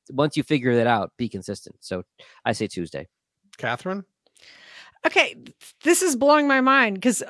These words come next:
Speaker 3: every, almost every weekly podcast I listen to comes out on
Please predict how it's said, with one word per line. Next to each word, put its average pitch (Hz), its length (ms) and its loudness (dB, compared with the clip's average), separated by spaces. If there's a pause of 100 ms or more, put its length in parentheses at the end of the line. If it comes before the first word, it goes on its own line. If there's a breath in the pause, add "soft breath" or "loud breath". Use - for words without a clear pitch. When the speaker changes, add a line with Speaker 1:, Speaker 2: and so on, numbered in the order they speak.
(240)
Speaker 3:
every, 285 260 2
almost 285 280 0
every 285 240 2
weekly 240 480 0
podcast 240 480 0
I 214 140 0
listen 214 260 -2
to 185 260 -2
comes 226 260 -2
out 214 200 2
on 185 200 -4